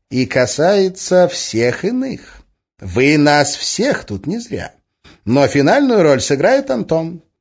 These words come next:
Похоже было, что Жермензон не первый раз так вот играет в мозговой штурм с Глыбой. "Очень интересно, правда", — просиял Глыба. "Хотелось бы услышать. Надеюсь, Джору сумеет объяснить мальчику, как пророчествовать".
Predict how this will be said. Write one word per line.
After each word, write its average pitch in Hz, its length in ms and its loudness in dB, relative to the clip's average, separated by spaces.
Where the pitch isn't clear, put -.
Похоже 123 380 -2
было, 123 220 -2
что 110 180 -6
Жермензон 110 640 -2
не 131 100 0
первый 90 460 -4
раз 143 280 -6
так - 220 -14
вот 98 160 -12
играет 104 440 -4
в - 40 -20
мозговой 98 520 -6
штурм 90 520 -10
с 90 100 -12
Глыбой. 95 540 -12
"Очень 101 380 -4
интересно, 202 720 0
правда", — 170 840 2
просиял 104 540 -6
Глыба. 92 460 -8
"Хотелось 127 400 0
бы 147 120 0
услышать. 104 680 -6
Надеюсь, 151 400 4
Джору 156 420 2
сумеет 151 460 2
объяснить 135 560 0
мальчику, 131 480 -2
как 127 260 -2
пророчествовать". 92 1080 -4